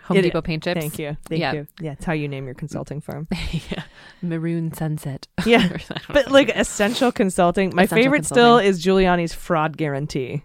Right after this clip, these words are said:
Speaker 2: with, uh, with Levin and Igor.
Speaker 1: Yeah.
Speaker 2: That's still the best named of all. The fraud guarantee.
Speaker 1: Oh, man.
Speaker 2: Hmm.
Speaker 1: I, the movies are gonna be good.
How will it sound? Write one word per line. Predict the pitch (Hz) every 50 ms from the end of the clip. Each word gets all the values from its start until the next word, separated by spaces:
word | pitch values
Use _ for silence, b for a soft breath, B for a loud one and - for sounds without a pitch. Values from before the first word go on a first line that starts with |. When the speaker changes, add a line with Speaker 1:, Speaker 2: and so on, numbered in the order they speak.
| _
Speaker 2:
with, | 233 - - 165 156 - _ _ - -
uh, | - 135 131 123 131
with | 135 143 -
Levin | 143 143 139 139 135 135 127 -
and | - 123 123 - -
Igor. | - 123 - - 110 80 98 175
Speaker 1:
Yeah. | 175 160 151
Speaker 2:
That's | 156 156 156
still | - - 180 156
the | 139 135
best | - 131 135 - -
named | 147 131 127 123 127 135 143 - - -
of | 151 135 -
all. | 135 127 127
The | - 131
fraud | - - - 185 190 208 226 233 190
guarantee. | 185 185 165 165 170 170 - - 160 156 151 113 110 - _ _ _ _ _ _ _ _ _ _ _ - - _ _ _ _ _ _ _ _ _ _ - 196
Speaker 1:
Oh, | 202 170 151
man. | 147 143 143 139 143 143 160 147 b b b b b b b b b b b b b b b b b b b - _ _ _ _ -
Speaker 2:
Hmm. | 247 240 -
Speaker 1:
I, | 254 254 -
the | 220 277 269
movies | 277 330 349 349 285 240
are | 214
gonna | 175 180 170
be | 160 151 143
good. | - - - 165